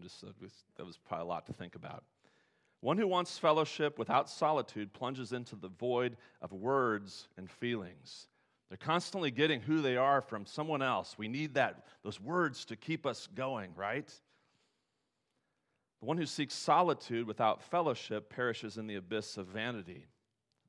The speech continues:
self-infatuation." I might call it something like this, and I've said it before, navel gazing, right? We just gaze at ourselves sometimes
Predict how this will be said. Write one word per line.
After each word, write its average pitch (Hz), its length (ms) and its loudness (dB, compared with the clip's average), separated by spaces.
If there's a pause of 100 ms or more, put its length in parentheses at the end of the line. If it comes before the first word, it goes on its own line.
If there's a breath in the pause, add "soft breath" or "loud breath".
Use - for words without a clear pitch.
(140)
self-infatuation." 110 1400 -2
I 98 80 -4
might 113 260 -2
call 107 280 0
it 98 100 -6
something 104 340 -12
like 92 220 -10
this, 95 340 -6
and 98 80 -12
I've 90 80 -12
said 104 200 -6
it - 80 -12
before, 90 440 -8 (420 soft breath)
navel 101 360 -4
gazing, 85 560 -12 (300)
right? 92 260 -4 (800 soft breath)
We 87 60 -12
just 90 180 -14
gaze 98 240 -6
at 101 60 -10
ourselves 98 540 -8
sometimes - 760 -20